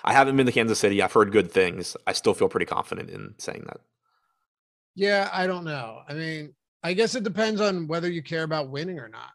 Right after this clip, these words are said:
Speaker 2: right? I'm serious. Some, I, I feel
Speaker 1: Yeah.
Speaker 2: like there's some players out there that would just, you know, rather take the additional money and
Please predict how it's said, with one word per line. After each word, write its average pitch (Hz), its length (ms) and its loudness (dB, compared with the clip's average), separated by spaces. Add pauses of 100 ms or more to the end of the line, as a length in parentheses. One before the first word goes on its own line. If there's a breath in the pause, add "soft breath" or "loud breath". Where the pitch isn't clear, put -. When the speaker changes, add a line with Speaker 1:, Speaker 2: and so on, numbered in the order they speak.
Speaker 2:
right? 131 220 -10 (140)
I'm 175 80 -2
serious. 226 360 2
Some, 208 220 0
I, 202 180 2
I 196 100 0
feel 233 80 6
Speaker 1:
Yeah. 254 80 6
Speaker 2:
like 247 100 4
there's 196 160 -2
some 208 160 -4
players 180 320 0
out 151 180 0
there 147 160 -4
that 147 140 -6
would 143 140 -10
just, 143 260 -8
you 165 100 -6
know, 147 140 -4
rather 151 320 -2
take 151 260 -4
the 165 120 -4
additional 160 400 -6
money 147 360 -6
and 143 160 -10